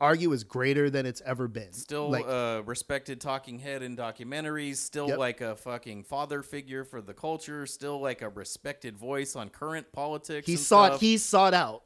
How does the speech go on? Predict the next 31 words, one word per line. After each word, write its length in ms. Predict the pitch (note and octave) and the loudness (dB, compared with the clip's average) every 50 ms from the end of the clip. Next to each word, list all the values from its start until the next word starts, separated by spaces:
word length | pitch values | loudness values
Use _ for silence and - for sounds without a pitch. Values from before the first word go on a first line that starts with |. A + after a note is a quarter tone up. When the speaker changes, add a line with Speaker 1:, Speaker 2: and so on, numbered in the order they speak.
| _ - | _ -4
Speaker 1:
whereas 760 | E3 D3 D3+ D3+ D3+ C#3+ C#3 C#3+ - D3 C#3+ C#3 C3+ C3 | 2 4 6 6 6 6 4 2 0 -2 -2 -2 -4 -6
K 200 | - - F3 F3 E3 | -8 -6 -4 -2 -2
R 160 | D#3 D3 D#3+ | -2 -2 0
S 320 | E3 D3+ C3+ C3 - - _ | 0 -2 -2 -4 -6 -10 _
is 200 | - C3 A2+ - | -10 -8 -8 -6
seeking, 800 | - - - - - - F3 F3+ - - D3 A#2+ A2 G2+ G2+ F#2+ _ _ _ _ - | -6 -4 -4 -4 -2 -4 -4 -4 -4 -4 -4 -4 -4 -6 -14 -18 _ _ _ _ -8
"Somebody 400 | - - D#3+ D#3+ D3+ C#3+ C3+ B2+ | -2 0 2 2 2 0 0 -4
please 540 | A#2+ - - D#3 E3 F3+ F3+ F3 E3+ D3+ - | -6 -4 0 2 4 4 4 2 -2 -4 -6
pay 200 | - D#3+ D3 C#3 | -4 -4 -4 -4
attention 420 | C3 A#2+ - D3+ D3 C#3+ - C3 - | -4 -6 -6 -8 -8 -8 -8 -10 -8
to 100 | - B2 | -8 -8
me," 100 | A#2+ A2+ | -8 -8
which 180 | A2 A2 G#2 | -8 -8 -8
I 60 | F#2 F#2 | -8 -6
Speaker 2:
Right. 160 | F2 F#2 - - - | -8 -8 -10 -6 -2
Speaker 1:
fucking 360 | D#3 D3 C#3 - C3+ A2 A2 | -2 -2 -2 -2 -8 -10 -10
hate. 320 | F#2+ F#2 C3+ D3 B2+ A2+ - | -8 -6 -4 -4 -4 -2 0
I 120 | C3 A#2+ | 0 0
hate 260 | A2 G#2 D#3 F3 F#3 - | 0 2 2 2 2 2
to 80 | F3+ | -2
Speaker 2:
Yes. 80 | D3+ - | -4 -4
Speaker 1:
see 180 | - F3 F3 E3+ | -4 -4 -4 0
that 260 | D#3+ D3+ C#3+ C3+ - | 0 -2 -2 -2 -6
for 100 | C#3 C3 | -6 -6
him. 320 | C3 C3+ B2+ A#2 A2+ A2+ G#2+ | -4 -4 -6 -6 -6 -8 -6
Speaker 2:
Yeah. 280 | G#2 G2 F2+ F2+ F2+ - - _ - | -6 -6 -6 -6 -8 -10 -12 _ 2
Speaker 1:
Uh, 380 | C#3 C#3+ C#3+ C#3 C3+ C3 B2+ B2+ | 4 6 6 6 6 4 2 2
because 240 | C#3 C3 D#3 C#3+ | 2 2 2 2
I 100 | D3 C#3 | 2 2
think, 340 | C#3 - E3 D3+ C#3+ - - _ _ - | 0 0 -2 -4 -4 -4 -10 _ _ -6
uh, 120 | D#3+ C#3 | -6 -6